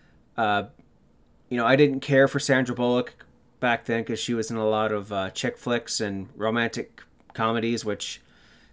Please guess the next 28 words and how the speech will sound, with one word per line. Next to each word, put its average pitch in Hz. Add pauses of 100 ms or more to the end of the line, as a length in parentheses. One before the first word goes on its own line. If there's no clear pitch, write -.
to 127
this 113
day 113
I 107
still 110
don't 107
care 107
for. 110 (300)
Uh, 98
if 113
I 117
had 113
a 110
significant 107
other, 107
I 98
would 95
say 101
exactly 95
the 92
same 98
thing. 101
I 98
would 95
<laughs> 90
leave 127
the 120
room. 117